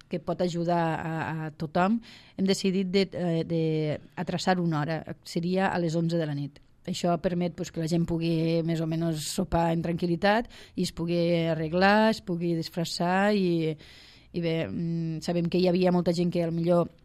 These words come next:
arribava tard a la rua o deixava de participar perquè era massa aviat, i per això hem, hem optat per, per atrasar una mica.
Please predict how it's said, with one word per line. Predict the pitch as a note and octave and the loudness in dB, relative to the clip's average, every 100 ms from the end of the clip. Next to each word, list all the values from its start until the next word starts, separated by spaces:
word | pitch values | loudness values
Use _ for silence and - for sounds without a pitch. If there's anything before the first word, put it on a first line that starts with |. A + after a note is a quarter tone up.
| - | -4
arribava | F#3 E3+ D#3+ D#3+ | 0 0 0 0
tard | E3+ E3 | 0 0
a | |
la | E3 | 0
rua | E3 G3+ G3 G3 G3+ - | 0 2 4 4 2 2
o | F#3 F3 E3+ | 2 4 2
deixava | E3 - F3 | 2 4 4
de | F3 | 4
participar | E3+ E3+ - E3+ E3 D3+ | 0 -4 -4 -4 -4 -2
perquè | E3+ E3+ F3 | -4 -2 0
era | E3 | 0
massa | E3 E3+ | -2 -2
aviat, | D#3+ F3+ G3 G#3 - - - _ - | 0 2 0 -4 -14 -20 -20 _ -8
i | A3+ F3 E3 D#3+ | -2 0 0 0
per | D#3+ | -2
això | D3 E3 | -2 -2
hem, | D#3+ D#3+ D#3+ - | -2 -4 -6 -4
hem | E3 E3 D#3+ D#3 D3+ - - | -2 -2 -4 -4 -6 -8 -8
optat | E3 E3 D#3 | -4 -4 -2
per, | F3 F3 | 0 -2
per | - E3 D#3+ - - | -2 -4 -4 -10 -10
atrasar | - F3 E3+ D#3 F3 | -8 -6 -6 -2 0
una | D#3 C#3+ | 0 -2
mica. | D3 D#3 | -4 -8